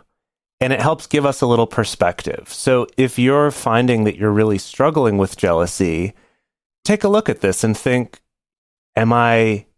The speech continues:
starting to invest a lot more in this relationship? Am I pretty invested in this? Okay, yeah, I am. Ah, but there's also a lot of uncertainty right now," and realizing maybe that's just 'cause it's new. Or maybe that's because we've just opened up and that's new.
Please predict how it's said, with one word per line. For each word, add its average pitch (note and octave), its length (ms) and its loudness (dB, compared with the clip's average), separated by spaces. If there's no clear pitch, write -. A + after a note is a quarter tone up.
starting G#2 400 -2
to A2 140 0
invest G2+ 480 0
a D3+ 40 2
lot D3+ 200 2
more D3+ 180 2
in D3+ 80 0
this D3+ 220 -2
relationship? D#3 580 0
Am G2 100 0
I A2 120 4
pretty B2+ 320 0
invested A2 520 0
in D3+ 140 0
this? D#3 400 -2
Okay, A2 300 0
yeah, A2+ 240 2
I G2+ 120 2
am. G#2+ 500 2
Ah, C3 120 -2
but A#2+ 120 -2
there's B2 160 -2
also D3 260 0
a C3+ 40 2
lot A2+ 180 2
of G2+ 80 -2
uncertainty A2+ 520 0
right F#2 220 2
now," F2+ 320 0
and G#2+ 180 0
realizing A2+ 600 2
maybe C#3 240 2
that's A#2 260 0
just - 320 -2
'cause G2 160 -2
it's F#2 220 -4
new. F2 420 -4
Or A#2+ 500 2
maybe B2 280 2
that's A2 240 -2
because D3 500 -2
we've C3 180 0
just A#2 300 0
opened G#2 340 0
up D#3 320 2
and G2+ 200 -2
that's A2+ 340 0
new. D2 380 -2